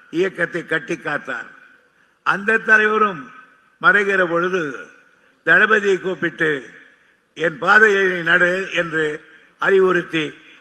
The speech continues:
அவரிடத்திலே முதலமைச்சரும் அதே போல் கழக தலைவர் ஒப்படைத்திருக்கிறார். என்னை பொறுத்த வரையில் நீண்ட நெடுங்காலம்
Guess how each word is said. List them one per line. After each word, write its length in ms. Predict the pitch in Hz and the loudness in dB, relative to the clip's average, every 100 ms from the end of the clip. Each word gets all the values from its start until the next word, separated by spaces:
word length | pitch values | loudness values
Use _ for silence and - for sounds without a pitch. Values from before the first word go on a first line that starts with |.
| - | -10
அவரிடத்திலே 600 | 131 165 175 180 175 170 | -6 -2 -2 0 0 -2
முதலமைச்சரும் 800 | 147 165 170 165 170 175 175 - - _ _ _ _ | -2 0 0 -2 -4 -4 -6 -10 -20 _ _ _ _
அதே 240 | - 165 196 | -4 -2 0
போல் 200 | 170 160 | -2 0
கழக 280 | 156 180 180 | 2 2 2
தலைவர் 440 | 170 160 160 143 | 0 0 0 0
ஒப்படைத்திருக்கிறார். 680 | 170 156 139 131 135 123 107 - - _ _ _ _ _ | -2 -2 -4 -10 -10 -10 -12 -20 -20 _ _ _ _ _
என்னை 340 | - 190 214 220 | -6 -4 -2 -2
பொறுத்த 360 | 196 180 151 | -2 -4 -2
வரையில் 500 | 160 156 165 147 107 - - _ _ _ _ | 0 0 0 -2 -8 -18 -20 _ _ _ _
நீண்ட 380 | 180 208 226 220 | -12 -8 -4 -2
நெடுங்காலம் 680 | 190 190 180 175 180 156 | 0 -2 0 0 2 -2